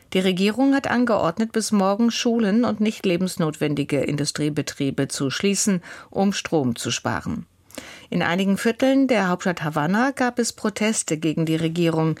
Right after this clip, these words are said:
Kritisiert wurden Beobachtern zufolge nicht nur die Energieknappheit,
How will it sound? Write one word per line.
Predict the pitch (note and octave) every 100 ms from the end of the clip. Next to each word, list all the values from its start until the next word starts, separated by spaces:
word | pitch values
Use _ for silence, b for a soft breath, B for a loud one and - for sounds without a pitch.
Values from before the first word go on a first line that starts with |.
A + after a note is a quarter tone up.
| B B B
Kritisiert | - G3 F#3 E3 F#3 B3 D4+ - -
wurden | F3 E3+ F3+ A#3 A#3
Beobachtern | E3+ D#3+ - D#3 - F3+
zufolge | - F3+ F#3 F#3 G#3
nicht | G3 G3+ - -
nur | F#3 F3+
die | F3 F3+ E3
Energieknappheit, | F3 F3 E3 A3 - D3+ - D#3 C#3+ C#3+